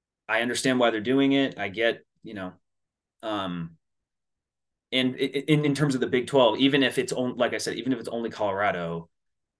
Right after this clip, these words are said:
it still strengthens them as a league. It adds one more member,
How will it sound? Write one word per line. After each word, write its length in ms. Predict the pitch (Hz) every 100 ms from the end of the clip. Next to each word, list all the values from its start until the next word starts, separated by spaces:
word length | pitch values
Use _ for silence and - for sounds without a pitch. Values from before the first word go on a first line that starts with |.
| _ -
it 100 | 127
still 220 | - 143
strengthens 500 | - 139 131 127 110
them 160 | 107 104
as 80 | 95
a 60 |
league. 260 | 95 110 107
It 80 | 92
adds 260 | 92 95
one 220 | 98 113
more 180 | 110 101
member, 560 | 95 95 87 87 85